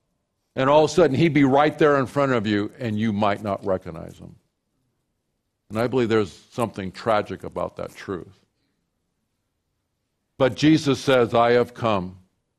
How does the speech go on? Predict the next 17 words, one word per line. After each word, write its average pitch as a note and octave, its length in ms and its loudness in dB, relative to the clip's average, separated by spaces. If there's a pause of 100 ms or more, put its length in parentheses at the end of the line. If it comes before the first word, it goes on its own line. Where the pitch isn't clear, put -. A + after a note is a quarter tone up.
(140)
with G#2 140 -6
something A2 440 -4
that's G2+ 220 -4
so G#2+ 280 -2
amazing." F#2 640 -6 (460)
Verse G#2+ 220 0
thirty-six, G2 640 -4
let's F#2+ 160 -16
look F#2 200 -14
together. F2 480 -6 (500)
While D3+ 280 2
they D3 140 4
were B2 180 2
still D#3 420 2
talking D#3+ 500 2
about G2 580 0
this, A2 640 0